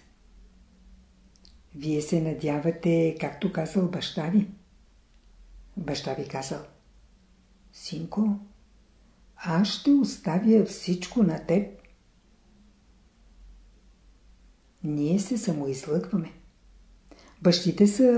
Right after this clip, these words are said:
умни хора. Бащата никога не оставя своето имане на своя несретен син.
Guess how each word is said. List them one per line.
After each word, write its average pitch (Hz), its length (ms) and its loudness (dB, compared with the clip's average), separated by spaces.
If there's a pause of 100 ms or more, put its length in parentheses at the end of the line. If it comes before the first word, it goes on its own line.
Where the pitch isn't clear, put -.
(140)
умни 185 260 6
хора. 139 360 -2 (1200)
Бащата 165 600 2
никога 151 680 4
не 269 160 10
оставя 202 560 6
своето 175 640 2
имане 175 540 4 (320)
на 160 140 0
своя 151 520 -2
несретен 151 680 -2
син. - 380 2